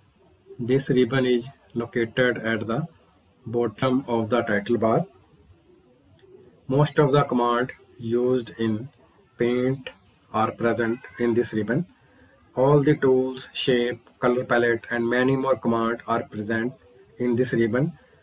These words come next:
we need the Home tab to, uh, to do all kind of work in Paint. There is also the option to minimize the Home tab.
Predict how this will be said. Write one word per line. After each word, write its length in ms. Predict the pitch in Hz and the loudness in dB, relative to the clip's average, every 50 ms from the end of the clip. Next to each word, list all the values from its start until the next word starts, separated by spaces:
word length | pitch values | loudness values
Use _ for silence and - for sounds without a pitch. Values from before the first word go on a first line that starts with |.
| _ _ _ _ _ - | _ _ _ _ _ -10
we 220 | 123 123 143 143 135 | 0 4 4 6 6
need 380 | 131 131 131 131 135 139 139 127 | 4 0 0 0 2 2 2 2
the 220 | 127 135 135 131 | 2 2 2 0
Home 300 | 135 135 123 120 117 117 | 0 0 -2 -2 -2 0
tab 380 | 120 123 123 123 127 127 - - _ - | 2 4 4 4 4 2 -2 -6 _ -4
to, 160 | 135 131 - - - - | -4 -4 -4 -6 -4 0
uh, 260 | 123 127 127 131 - - - | 4 4 4 4 2 0 0
to 120 | 139 127 | 0 2
do 280 | 123 123 123 143 180 - - _ _ _ _ - | 2 2 2 0 0 -2 -4 _ _ _ _ 0
all 300 | 123 127 131 139 143 139 | 2 4 6 6 4 2
kind 360 | - - 127 123 123 123 127 | 2 0 0 0 2 2 2
of 160 | 127 123 113 | 2 2 2
work 240 | 113 120 120 - - | 2 0 0 0 -2
in 120 | 117 110 | -4 -2
Paint. 320 | 104 110 107 120 139 175 - _ _ _ _ _ _ _ _ _ _ _ _ - | -2 -2 -2 0 0 -2 -2 _ _ _ _ _ _ _ _ _ _ _ _ -12
There 300 | 143 120 143 143 147 147 | -2 2 4 4 6 4
is 180 | 151 143 - - - | 4 0 -2 -2 2
also 380 | 120 127 127 123 - - 143 | 4 4 4 4 2 0 0
the 120 | 127 147 143 | 0 2 4
option 520 | 127 123 117 117 - - 139 131 123 120 | 4 4 2 2 -2 -4 -2 -2 -2 0
to 100 | 123 135 | 0 0
minimize 520 | 123 123 123 127 127 127 127 127 127 127 123 | 0 0 0 0 0 2 2 2 0 2 2
the 160 | 131 123 123 | 2 2 2
Home 180 | 120 117 110 107 | 0 -2 -6 -2
tab. 300 | - 120 120 127 147 - | 0 0 0 0 0 -2